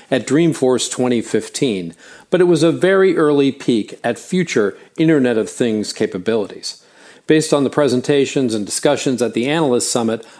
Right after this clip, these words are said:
I doubt we'll see Thunder before Dreamforce twenty sixteen.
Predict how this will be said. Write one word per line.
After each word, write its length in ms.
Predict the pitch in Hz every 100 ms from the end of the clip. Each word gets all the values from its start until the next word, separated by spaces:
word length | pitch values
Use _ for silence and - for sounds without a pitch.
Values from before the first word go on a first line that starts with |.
| -
I 180 | 151 190
doubt 300 | 180 175 160
we'll 140 | 165
see 220 | 143 160
Thunder 380 | 143 170 135 110
before 380 | 101 110 127 120
Dreamforce 760 | 104 123 143 135 127 123 107 -
twenty 320 | - 135 123
sixteen. 800 | - - 214 - - 98 87 92